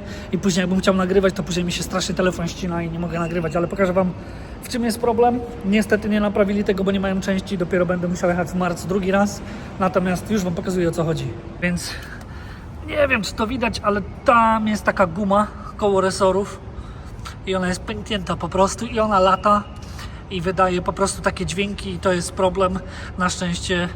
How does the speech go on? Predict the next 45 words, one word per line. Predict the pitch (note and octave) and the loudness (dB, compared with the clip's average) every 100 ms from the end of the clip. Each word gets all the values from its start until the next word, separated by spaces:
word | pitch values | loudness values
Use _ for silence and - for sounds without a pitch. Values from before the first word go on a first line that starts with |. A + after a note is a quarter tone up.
| - - - | -10 -12 -8
e, | F3+ F3 E3+ E3 E3 E3 - | -4 -2 -2 -2 -4 -6 -6
wymienią | A#3+ D#4+ B3+ F#3 | -2 0 0 -2
mi | F3+ | -2
ją | F3+ F3 | -2 -2
po | F3+ | -2
prostu | F3+ - F#3 F3+ | -4 -2 0 0
w | D#3+ | 2
ramach | F#3 F#3 F3+ | 2 2 0
gwarancji, | G#3 G3 F#3 - | 2 2 2 -2
no | E3 | 0
bo | E3+ | 0
auto | E3 F3 | 0 -2
jest | E3 | -2
na | |
gwarancji, | E3+ E3+ E3 E3 - F#3 - - - - - - F3 | -2 -2 -2 -4 -4 -6 -6 -12 -12 -12 -12 -10 -4
e, | E3+ E3 | -2 0
bo | E3+ | 0
jest | E3 | 2
całkiem | E3+ - E3 | 2 2 0
nowe, | D#3+ D#3+ E3+ | 2 4 2
no | D#3 | 2
i | |
tylko | D3 E3 F3 | -2 -4 -2
tyle, | E3+ D#3+ | 0 0
że | D#3 | 0
będę | E3+ | -2
musiał | D#3+ D#3 | -2 -4
jeszcze | D#3 D#3+ | -4 -2
raz | D#3 | -4
tutaj, | - - D3+ D3 - - - | -4 -4 -4 -4 -10 -12 -8
znaczy | F3+ D#3+ | -6 -2
jechać | F3 F3 D#3+ | 0 0 -2
tam | - D3+ | -4 -6
do | |
serwisu. | D#3 D#3+ C#3+ D3+ - C3 - - - - - | -4 -4 -4 -4 -4 -6 -8 -10 -12 -12 -4
Tak | F3+ | -2
wygląda | F#3 F#3 F#3+ F3 E3+ | 0 2 4 4 2
sytuacja. | - D#3+ F3+ F#3 G3 | -2 0 2 4 2
Na | F3+ | 0
szczęście | F3+ G3+ F#3+ - F#3 E3+ - - - - - | 0 2 0 2 2 2 -2 -10 -10 -10 -6
auto | F#3+ F3+ F3 | 0 0 2
można | F3 D#3+ E3+ | 0 2 0
spokojnie | - F3 F#3 E3+ E3 D3+ - - - - | 0 0 0 2 0 -2 -6 -8 -8 -4
używać, | F3 F3+ G3+ G#3+ - | 0 2 4 2 2
auta, | G#3 G#3 A3 | 0 4 2